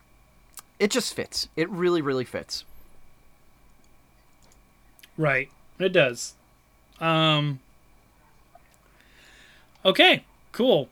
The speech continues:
Speaker 2: Uh, so I, right off of that, we go to the Fang Beasts, which we already have one freebie in there, Arzuros.
Speaker 1: Mm-hmm.
Speaker 2: Um, and I'll, I'll go ahead and lead on this one. Um, I'm going to put in, uh, my, uh,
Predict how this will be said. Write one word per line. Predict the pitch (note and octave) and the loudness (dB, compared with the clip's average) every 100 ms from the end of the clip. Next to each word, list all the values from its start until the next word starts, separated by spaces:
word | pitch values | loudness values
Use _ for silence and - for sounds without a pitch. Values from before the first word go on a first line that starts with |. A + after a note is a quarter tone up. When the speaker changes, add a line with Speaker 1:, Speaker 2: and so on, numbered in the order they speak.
| - | -8
Speaker 2:
Uh, | F3+ F#3+ F#3+ | 6 10 10
so | F#3+ G3 F#3+ | 10 8 8
I, | F#3 | 8
right | E3+ G3 G#3 | 8 10 10
off | G#3+ G3 | 8 6
of | |
that, | F3+ G3 | 8 8
we | F3+ | 6
go | E3+ F#3 | 4 4
to | D#3 | 2
the | D#3 | 0
Fang | E3+ F3 D#3+ | 2 2 2
Beasts, | D3 F#3 D#3 - - - | 2 2 0 -4 -6 -6
which | D#3 D#3+ D#3+ - | -4 -2 0 0
we | E3 E3 | 0 2
already | E3+ E3+ D#3 | 4 2 2
have | D#3 D#3 C#3 | 2 2 0
one | D#3 D#3 D3 | -2 -2 -2
freebie | - E3 D#3 | 0 0 2
in | C#3+ | 0
there, | C#3+ C3+ C#3 C3 | 0 -2 -4 -2
Arzuros. | E3 F3 C#3 B2+ B2 - C#3 | 0 0 -2 -6 -6 -6 -6
Speaker 1:
Mm-hmm. | C3+ A#2 B2 A2 - - | -8 -8 -8 -10 -12 -4
Speaker 2:
Um, | D3+ D3+ D3 C#3 C3 A#2+ - - - _ _ | -2 0 -2 -4 -8 -12 -18 -20 -20 _ _
and | D#3+ E3 | -2 2
I'll, | F3+ F#3 | 4 4
I'll | E3+ | 2
go | E3+ | 2
ahead | E3+ | 2
and | E3 | 2
lead | D#3 D#3 | 0 0
on | D#3 C#3+ | 0 -2
this | C#3+ - | -4 -6
one. | C#3 B2+ B2 - - - _ | -8 -8 -10 -14 -20 -20 _
Um, | D3+ D3 C#3+ D3 | 0 0 0 0
I'm | F3 G#3+ A#3+ | 6 6 6
going | A3 G3+ | 4 2
to | E3 | 2
put | F#3+ F#3+ | 2 4
in, | F3 F3 E3 E3 | 6 4 2 -2
uh, | D#3+ E3 D#3 D3+ | 0 2 2 2
my, | D#3+ D#3+ D#3 D3 C3+ - - | 2 4 6 4 2 -8 -8
uh, | E3 D3+ C#3 B2+ A#2 | -2 0 -2 -4 -8